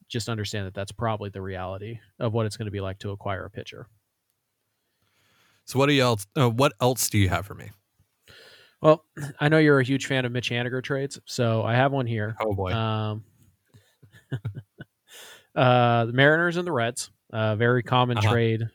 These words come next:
Speaker 1: uh,
Speaker 2: Yes. <laughs>
Speaker 1: partner for, for Haniger. We see this a lot.
Speaker 2: And I'm
Speaker 1: Uh,
Speaker 2: going
Speaker 1: the
Speaker 2: to assume that this does not bring Sonny Gray or Tyler Mahle or Luis Castillo
Speaker 1: <laughs>
Speaker 2: back.
Speaker 1: Oh, Ty.
Speaker 2: <laughs>
Speaker 1: No, don't be silly.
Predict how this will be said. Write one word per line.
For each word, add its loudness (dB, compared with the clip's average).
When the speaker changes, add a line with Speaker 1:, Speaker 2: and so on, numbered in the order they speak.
Speaker 1:
uh, 0
Speaker 2:
Yes. 4
<laughs> 6
Speaker 1:
partner 4
for, -2
for 2
Haniger. 0
We 0
see 2
this 2
a 2
lot. 0
Speaker 2:
And 2
I'm -2
Speaker 1:
Uh, 8
Speaker 2:
going 8
Speaker 1:
the 8
Speaker 2:
to 8
assume 4
that 0
this -8
does 2
not 0
bring 2
Sonny 0
Gray 2
or -2
Tyler 0
Mahle -4
or -8
Luis 4
Castillo 2
Speaker 1:
<laughs> -2
Speaker 2:
back. -4
Speaker 1:
Oh, -4
Ty. -2
Speaker 2:
<laughs> -20
Speaker 1:
No, 2
don't -2
be -2
silly. -4